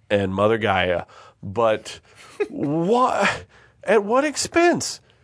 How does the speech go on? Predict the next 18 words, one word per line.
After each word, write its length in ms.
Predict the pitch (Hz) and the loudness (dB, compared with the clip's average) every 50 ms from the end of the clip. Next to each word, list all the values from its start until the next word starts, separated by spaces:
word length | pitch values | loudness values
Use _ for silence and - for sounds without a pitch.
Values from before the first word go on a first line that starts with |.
| _ _ _ _ | _ _ _ _
We've 200 | - 185 226 233 | 0 2 2 4
now 180 | 247 254 262 220 | 4 2 2 2
clo-, 220 | - - 220 208 | 2 0 0 0
no 380 | - - 190 196 208 220 220 208 | 0 -2 -4 0 0 2 4 2
incandescent 440 | 202 185 202 175 151 131 - 123 107 131 | 2 2 2 2 2 2 2 0 2 2
light 200 | 165 185 175 170 | 2 2 2 2
bulbs, 240 | 180 180 170 - | 2 2 2 2
no 120 | - 160 127 | 2 0 2
lead 280 | 113 123 139 156 156 | 4 4 2 2 2
smelting. 920 | - - - 156 147 151 156 - 165 156 147 147 147 147 151 147 135 147 147 | 0 -4 -2 2 2 2 2 2 0 0 0 0 -2 -2 -2 -4 -4 0 0
There's 160 | 151 143 - | 0 0 2
probably 320 | - 175 165 160 160 143 | 0 0 2 2 2 0
five 340 | 123 - 147 139 147 147 131 | 0 2 2 4 4 2 2
thousand 400 | - - 143 143 143 135 139 127 | 2 2 4 4 2 2 2 2
other 220 | 123 135 139 131 123 | 4 4 4 2 2
things 320 | - 120 113 113 107 104 | 2 0 0 0 0 -2
that, 260 | 110 104 95 117 120 | -4 -4 -6 -4 -4
that, 160 | 117 107 - | -4 -4 -4